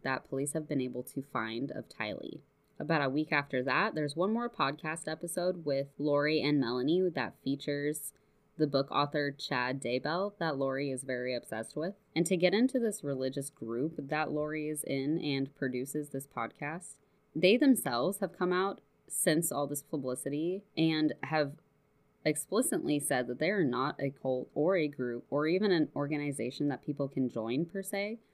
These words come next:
It's an entity that promotes awareness and lecture events on preparing people for Jesus' return, as, as says in the book of Revelations.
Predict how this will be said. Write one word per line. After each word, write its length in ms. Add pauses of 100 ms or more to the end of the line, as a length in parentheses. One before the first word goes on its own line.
(140)
It's 380
an 140
entity 560
that 180
promotes 380
awareness 480
and 100
lecture 340
events 480
on 420
preparing 460
people 300
for 140
Jesus' 560
return, 460
as, 260
as 200
says 460
in 240
the 60
book 240
of 140
Revelations. 840